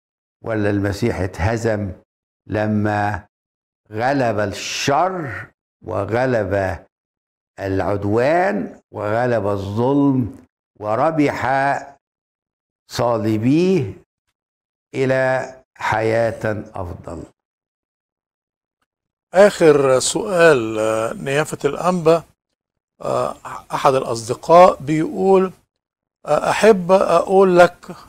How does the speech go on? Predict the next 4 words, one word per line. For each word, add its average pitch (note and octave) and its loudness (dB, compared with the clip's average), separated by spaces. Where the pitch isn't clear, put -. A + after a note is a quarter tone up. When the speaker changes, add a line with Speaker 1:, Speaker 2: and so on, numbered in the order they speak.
Speaker 2:
إن D#3+ -4
كل F3+ 0
آيات D#3+ 6
السند D3+ 0